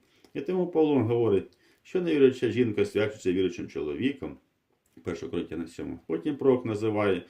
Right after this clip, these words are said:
цих дітей такими, що не отримали милості і не народом. Щоб, як говорить апостол, народ став народом і не улюблена стала улюбленою, а на тому місці, де вони названі не народом, там називалися синами Бога живого, Римляна дев'ята.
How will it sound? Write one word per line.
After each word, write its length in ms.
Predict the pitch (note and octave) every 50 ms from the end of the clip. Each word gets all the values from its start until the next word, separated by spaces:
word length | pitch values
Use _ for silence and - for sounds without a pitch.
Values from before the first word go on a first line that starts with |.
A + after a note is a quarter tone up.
| - - _
цих 160 | _ - G#2+
дітей 300 | F2+ F#2 E2 - C3+ D3
такими, 460 | C#3+ - C#3 C3+ - - C3+ C3 C3 B2+
що 240 | - - B2+ A#2+
не 100 | B2 B2+
отримали 500 | A#2+ A#2+ - - B2 A#2+ B2 A#2+ A#2+ B2
милості 560 | C#3 E3 E3+ E3 D#3+ D#3+ - - D3 D3 C#3 -
і 60 | C#3+
не 120 | D3 D3 C#3+
народом. 540 | C#3+ B2+ G#2 F#2 D#2+ D#2 E2 E2 D#2 - - _ _ _ _ _ _ _
Щоб, 220 | - F3+ E3 D#3+
як 120 | D#3+ D3+
говорить 320 | D3 D3 C#3 C#3 B2+ B2+ C3
апостол, 440 | B2 - - A#2+ A2+ G#2+ - G2+ G2+
народ 360 | G#2 G2+ F2+ F#2 A#2+ C#3 C#3
став 240 | - - C3+ C3+ C3+
народом 460 | C3+ C3 C3 C3 C3+ B2+ C3 B2+ B2+ -
і 100 | C3 B2+
не 120 | B2+ B2
улюблена 420 | B2 B2+ B2+ B2 B2 B2 B2 A#2+
стала 280 | A#2+ - - B2+ A#2+ B2
улюбленою, 600 | B2 A#2+ A2+ A#2+ A#2+ A#2+ A#2+ A2+ A2+ A2+ A2+ -
а 60 | - D3
на 100 | E3 -
тому 220 | - - D#3+ D3+
місці, 340 | C3+ C3 A#2+ A2 - - G#2
де 180 | G2+ G#2 G#2
вони 160 | G2+ G2+ G2 F#2+
названі 400 | F#2 F2+ F2+ F2 F2 E2+ F2 F2
не 120 | E2+ E2
народом, 420 | E2 D#2+ F#2+ C#3 D3 - - - - - - _ _ _ _ -
там 140 | - B3
називалися 500 | D#3 D#3 C#3+ C#3+ D3 C#3 C3+ B2+ C3 B2+
синами 460 | A#2 - A#2+ B2+ D3+ D#3+ D3+ C#3+ C#3 C3+
Бога 260 | C#3 C3+ B2+ C3+ B2+
живого, 440 | A#2+ B2 A2 F2+ E2 E2 E2+ E2+ E2+
Римляна 360 | F2+ F2 E2+ E2+ F2 F2 E2
дев'ята. 420 | D#2+ D#2+ D#2 D#2 D#2 D#2+ D#2+ -